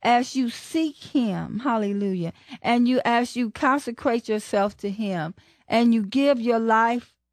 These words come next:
to, over to him. In this book, God's Plumb Line will help you to get there, okay? And you can order it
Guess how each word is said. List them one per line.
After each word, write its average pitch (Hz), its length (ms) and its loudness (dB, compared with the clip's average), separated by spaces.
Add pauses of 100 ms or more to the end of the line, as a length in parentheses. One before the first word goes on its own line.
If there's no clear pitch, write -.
(140)
to, 247 200 -2 (100)
over 240 300 2
to 226 180 -2
him. 214 240 0
In 240 140 4
this 254 200 0
book, 240 360 0 (120)
God's 220 380 2
Plumb 247 400 0
Line 202 340 0
will 196 200 -4
help 254 300 -2 (100)
you 180 300 -4 (360)
to 240 100 -4
get 208 380 -2
there, 156 420 -4
okay? 208 520 -2
And 220 160 0
you 254 100 -2
can 220 240 -4 (300)
order 285 420 0
it 311 220 -4